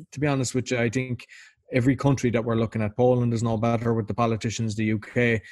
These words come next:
and Ireland, but they have voted in so many different things for vulture funds to, you know, basically give the, the, the vulture funds more powers to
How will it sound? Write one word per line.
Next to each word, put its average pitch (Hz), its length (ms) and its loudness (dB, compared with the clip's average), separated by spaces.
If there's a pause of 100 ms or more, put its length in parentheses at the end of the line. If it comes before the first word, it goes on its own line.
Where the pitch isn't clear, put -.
(260)
and 110 300 0 (340)
Ireland, 110 440 0
but 117 120 -6 (260)
they 123 140 2
have 120 160 0
voted 123 400 0
in 127 120 -2
so 131 220 -4
many 123 160 0
different 120 320 -4
things 127 240 -2
for 107 160 -6
vulture 123 320 0
funds 131 380 -2
to, 127 140 -4 (340)
you 123 80 -6
know, 107 120 -2
basically 117 440 0
give 110 400 -2
the, 120 260 2 (460)
the, 120 280 6 (220)
the 127 80 4
vulture 127 340 4
funds 131 340 0
more 135 440 4
powers 135 440 6
to 135 120 2